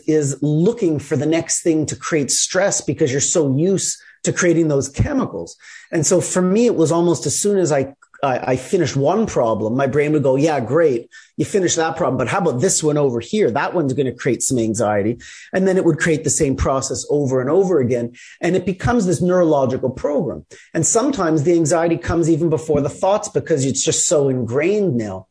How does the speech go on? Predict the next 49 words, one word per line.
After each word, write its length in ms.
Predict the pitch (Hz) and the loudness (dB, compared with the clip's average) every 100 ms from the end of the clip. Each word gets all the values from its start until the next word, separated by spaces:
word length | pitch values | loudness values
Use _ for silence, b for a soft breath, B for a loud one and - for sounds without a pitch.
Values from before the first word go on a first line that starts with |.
| B B B B | B B B B
And 160 | 160 151 | -2 0
so 160 | - 165 | 0 0
for 180 | - | 0
me, 200 | 185 233 | 0 2
it 80 | 196 | 2
was 160 | 156 139 | 2 2
really 240 | 208 269 | 2 2
helpful 460 | 135 185 170 - 135 | 2 0 -2 -4 -4
to 120 | - | -2
look 320 | 127 151 202 | 0 0 0
at 180 | 139 127 | 0 0
it 100 | 120 | -2
in 140 | 123 127 | -4 -4
this 240 | 120 - | -4 -4
route 240 | 127 113 - B B B | -2 -2 -4 B B B
because 580 | 165 - 170 156 143 - _ _ | -6 -2 0 2 0 -6 _ _
it 140 | 170 | 0
wasn't 340 | 160 214 233 196 | 2 2 2 2
about 240 | 170 165 | 0 0
the 100 | 160 | -2
reality 640 | 139 151 139 151 180 165 151 | 0 0 2 0 0 2 0
of 100 | 120 | 0
the 60 | |
situation 680 | 135 156 - 135 139 135 135 | -4 -4 -2 0 2 0 -2
externally 760 | 131 131 - - 190 208 180 131 | -4 -2 -2 0 0 2 2 2
that 200 | 135 123 | 0 0
was 160 | 135 127 | -2 -2
the 60 | |
problem 480 | - 180 185 202 156 | -2 0 0 2 0
anymore. 500 | 117 113 110 104 107 B B | 0 0 -2 -4 -6 B B
It 120 | 139 | -2
was 160 | 160 139 | 0 2
more 220 | 160 170 | 2 2
about 220 | 151 143 | 2 0
the 60 | 135 | 0
neural 280 | 139 156 139 | 2 2 2
programs 640 | - - 214 220 160 131 | -2 0 2 2 0 0
that 160 | 135 127 | -2 -2
were 100 | 123 | -2
going 320 | 131 123 123 | 0 0 0
on 160 | 123 | -2
in 80 | 120 | -2
my 140 | 117 110 | -2 -2
brain. 320 | 120 117 120 | -2 -4 -4
And 120 | 123 | -4
I, 240 | 127 117 - | -4 -4 -4
I 100 | 135 | -4
felt 340 | 123 - 185 143 | -4 0 0 2
like 260 | 131 - | -2 -2